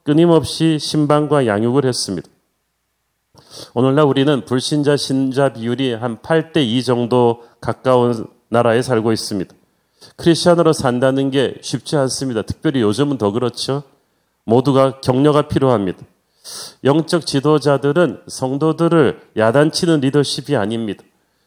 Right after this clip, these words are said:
격려하고 세워주는 말을 해야만 합니다. 진리를 타협하라는 뜻은 아닙니다. 어, 진리의 말씀을 있는 그대로 전하고 회개를 촉구해야 되지만 말씀을 붙들고 이 힘든 세상에서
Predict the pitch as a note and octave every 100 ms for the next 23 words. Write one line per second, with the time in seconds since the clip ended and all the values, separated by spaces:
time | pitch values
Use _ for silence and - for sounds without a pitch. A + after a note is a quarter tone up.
0 | _ - A2+ B2 C#3+ C#3+ C3 C#3+ - E3+
1 | D#3+ C#3+ C3+ C3 G#2 G#2 A#2+ B2 A#2 C3
2 | C3 G2+ F2 - _ _ _ _ - -
3 | - - D3 E3+ F3 D#3+ - F#3+ F#3+ E3
4 | D3+ D3 C#3+ D3 C#3 F3+ B2+ A2+ F#2+ E2+
5 | _ _ _ _ _ _ _ - - -
6 | - D3 D#3 D#3+ C3+ C3 - C#3+ C3 B2
7 | C3+ D3 B2+ C#3+ C#3 - A2+ B2 C3 C#3+
8 | C#3 - - _ - C#3 C3 D#3 D3+ -
9 | E3 E3+ E3 D#3 C#3 B2+ C3 C#3+ E3+ A2
10 | - _ _ _ A2 A#2+ C3+ - E3 E3+
11 | D3+ A2 - - B2+ - E3+ D#3+ D#3 D#3
12 | E3+ - F3+ F3+ E3 E3 E3+ D#3 D#3+ D3+
13 | D#3+ B2+ -